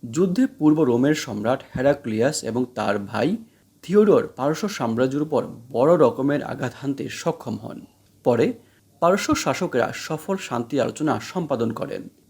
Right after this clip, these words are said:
এই যুদ্ধের প্রযুক্তিগত উদ্ভাবনগুলো শতাব্দী পেরিয়েও যুদ্ধ কৌশলে প্রভাব রেখে গেছে। পাঁচ, বুলগেরীয় বাইজেন্টাইন যুদ্ধ। বাইজেন্টাইন বা পূর্ব রোমান সাম্রাজ্য এবং বুলগেরিয়ার মধ্যে এই যুদ্ধ শুরু হয়েছিল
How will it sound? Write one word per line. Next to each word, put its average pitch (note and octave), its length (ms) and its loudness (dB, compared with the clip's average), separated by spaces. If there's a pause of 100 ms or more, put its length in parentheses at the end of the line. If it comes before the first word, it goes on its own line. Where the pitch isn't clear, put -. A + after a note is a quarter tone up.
(160)
এই G3 240 8
যুদ্ধের C#3+ 440 2
প্রযুক্তিগত B2+ 640 -6
উদ্ভাবনগুলো B2 760 0
শতাব্দী D3+ 540 -4
পেরিয়েও C3 440 4 (460)
যুদ্ধ C#3 440 -2
কৌশলে A#2 580 -2 (140)
প্রভাব D#3+ 300 -2
রেখে A2 240 -6
গেছে। - 260 -10 (680)
পাঁচ, A#2 220 2 (500)
বুলগেরীয় D3 540 6 (140)
বাইজেন্টাইন B2+ 500 2 (120)
যুদ্ধ। A#2+ 280 -4 (720)
বাইজেন্টাইন F3+ 720 6
বা B2+ 140 6 (180)
পূর্ব D#3 200 2
রোমান C3+ 300 4
সাম্রাজ্য G#2 460 -4 (160)
এবং A#2 160 -4 (100)
বুলগেরিয়ার C3 540 0
মধ্যে G#2+ 280 -4 (180)
এই C#3+ 200 0
যুদ্ধ A#2+ 300 -2
শুরু B2+ 200 -8
হয়েছিল G#2 380 -2